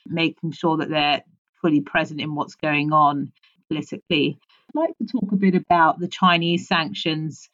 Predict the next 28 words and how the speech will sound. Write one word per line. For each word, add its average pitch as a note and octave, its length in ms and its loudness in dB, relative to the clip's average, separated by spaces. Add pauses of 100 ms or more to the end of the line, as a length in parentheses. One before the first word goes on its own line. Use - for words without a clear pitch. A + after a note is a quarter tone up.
(220)
that C3 100 -10
the E3+ 80 -8
U E3 200 2
S D#3+ 220 -2
imposed D#3 800 -2 (360)
because F#3 220 4
a F3 40 6
number F#3 280 6
of E3+ 100 0
our F3+ 200 6
investors E3 680 -4
were G#3+ 240 4 (120)
quite D3+ 240 2
worried E3 480 4
and D#3+ 100 -2
asked D#3+ 320 4
questions - 540 -6
about D#3+ 640 4 (200)
how F3 220 0
does E3 160 -10
this - 260 -6
impact E3+ 640 0
on E3 260 0
the E3 160 -2
U E3+ 200 -2
K F#3+ 280 4
managers F3 800 4
or D3+ 260 2